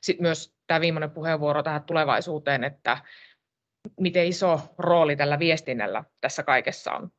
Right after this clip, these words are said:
Kuitenkin ajattelen niin, että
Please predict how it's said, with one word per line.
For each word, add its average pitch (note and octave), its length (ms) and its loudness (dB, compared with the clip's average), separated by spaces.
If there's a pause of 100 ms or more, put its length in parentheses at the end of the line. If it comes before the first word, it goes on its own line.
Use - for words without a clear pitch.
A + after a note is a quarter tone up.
(640)
Kuitenkin A#3+ 540 2 (1160)
ajattelen G3 460 4
niin, G3+ 200 2
että E3 480 0